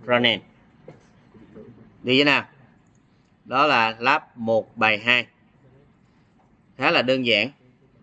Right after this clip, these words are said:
Chúng ta chỉ viết một đoạn code nhỏ chỗ này, nhớ annotation của nó. Và chúng ta dùng return, get right, print. Nếu như mà ở trong Java hai ba thì chúng ta làm gì?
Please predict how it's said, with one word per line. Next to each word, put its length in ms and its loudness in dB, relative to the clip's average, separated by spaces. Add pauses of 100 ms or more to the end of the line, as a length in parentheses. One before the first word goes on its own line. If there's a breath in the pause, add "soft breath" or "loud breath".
(340)
Chúng 120 -10
ta 120 2
chỉ 200 -6
viết 240 -2
một 160 -8
đoạn 220 -6
code 220 -2
nhỏ 240 0
chỗ 120 -2
này, 260 0 (140)
nhớ 340 0 (160)
annotation 600 -4
của 100 -6
nó. 280 2 (640)
Và 220 0
chúng 200 -10
ta 140 0
dùng 320 -4
return, 520 0 (640)
get 280 0 (160)
right, 420 2 (720)
print. 280 0 (1700)
Nếu 260 -2
như 320 0
mà 280 2
ở 360 0
trong 260 0
Java 480 0
hai 240 2
ba 320 0
thì 200 -8
chúng 140 -10
ta 120 0
làm 220 -4
gì? 220 0